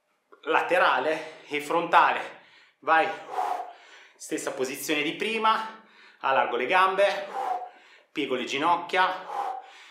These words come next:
Testa dritta. Mano sul fianco. Stabilizzo. Fino alla fine. Vai.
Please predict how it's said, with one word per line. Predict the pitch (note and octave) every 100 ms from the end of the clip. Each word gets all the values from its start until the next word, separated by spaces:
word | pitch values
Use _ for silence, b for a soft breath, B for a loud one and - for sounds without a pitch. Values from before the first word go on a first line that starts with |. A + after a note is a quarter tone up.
| B
Testa | - B2+ - A#2+
dritta. | C#3+ - - F3 F3 - - - - B B B B B B
Mano | C#3 B2
sul | - B2+
fianco. | - E3+ F3 - - F#3 - -
Stabilizzo. | - C#3 C3 C#3+ F#3 - G3 G3 - B B B B B G#4 B B B B B - B B B B B B B B B B _ _ - B B B B B B B B B B B
Fino | - F#3 D3+
alla | B2
fine. | - F#3+ G3+ G3+ G3+ - - -
Vai. | G#2+ D3 F#3+ - -